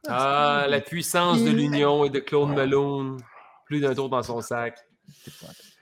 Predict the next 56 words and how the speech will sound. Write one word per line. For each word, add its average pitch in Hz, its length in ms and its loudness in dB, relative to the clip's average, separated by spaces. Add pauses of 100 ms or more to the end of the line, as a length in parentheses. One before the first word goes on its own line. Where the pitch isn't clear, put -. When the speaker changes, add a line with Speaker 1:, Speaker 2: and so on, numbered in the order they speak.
Speaker 1:
C'est - 120 -10
pas 147 140 2
fini, 135 300 -6
cette - 100 -12
histoire-là. - 400 -10 (200)
Speaker 2:
Non, 233 380 6
c'est 156 140 -6
pas 120 140 -12
fini, 98 240 -16
effectivement. - 480 -20 (180)
Alors, 95 280 -18
euh, 98 80 -16
bravo, 110 440 -10
euh, 107 120 -14
quand 107 120 -14
même 117 240 -8
à 110 80 -8
ceux 135 180 -6
qui, 120 140 -10 (480)
qui 127 100 -8
étaient, 160 400 6
euh, 117 40 -2
tous - 140 -18
ceux, 185 200 0
euh, 113 60 -4
dans 127 180 -2
cette - 260 -8 (240)
liste 139 360 -4
des, 107 340 -8
euh, 104 120 -12
meilleurs 113 420 -4
lutteurs 165 400 4
au 156 60 2
Québec 196 380 0
cette 160 220 -8
année. - 180 -20 (1080)
Il 135 80 0
y 196 40 8
a 208 80 8
beaucoup 254 360 2
de 147 120 0
choses, 113 540 -4
beaucoup, 180 340 -2
beaucoup, 139 240 -4
beaucoup, 139 260 -6
beaucoup 127 220 -8
de 104 100 -8
choses. 147 500 -6
Euh, 117 280 -2
avant 147 200 2
de 190 100 -2
commencer, 190 440 -4
les 170 140 -2
petites 196 420 -6
nouvelles 185 400 2
rapidement, 160 580 -2